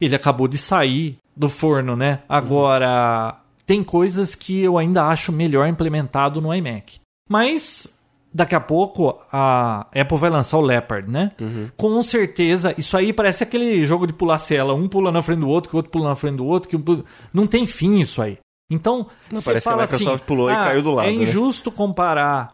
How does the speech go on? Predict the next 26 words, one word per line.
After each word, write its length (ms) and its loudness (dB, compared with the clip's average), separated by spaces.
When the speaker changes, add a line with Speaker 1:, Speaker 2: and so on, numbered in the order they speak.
Speaker 1:
o 480 2
O 80 0
S 240 -2
dez 320 0
com 140 -2
o 60 2
X 260 -4
P. 180 0
O 60 0
X 180 -4
P 140 -4
é 40 2
um 160 -2
sistema 320 0
operacional 460 0
de 80 -4
cinco 340 -6
anos, 280 -2
pô. 180 -18
O 200 0
O 80 4
S 240 2
dez 520 2
é 100 -4
mais 260 -2
novo. 400 0